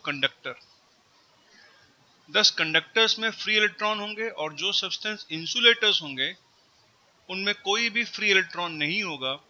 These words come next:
उनके सारे इलेक्ट्रॉन एटम्स के साथ में अटैच रहेंगे।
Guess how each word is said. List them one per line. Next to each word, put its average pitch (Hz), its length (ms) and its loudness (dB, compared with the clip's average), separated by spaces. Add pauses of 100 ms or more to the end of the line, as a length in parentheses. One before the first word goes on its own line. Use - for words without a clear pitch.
(600)
उनके 165 280 2
सारे 175 440 6
इलेक्ट्रॉन 156 580 0 (100)
एटम्स 175 380 0
के 175 100 -10
साथ 139 300 -2
में 175 140 -2
अटैच - 480 0
रहेंगे। 120 340 -16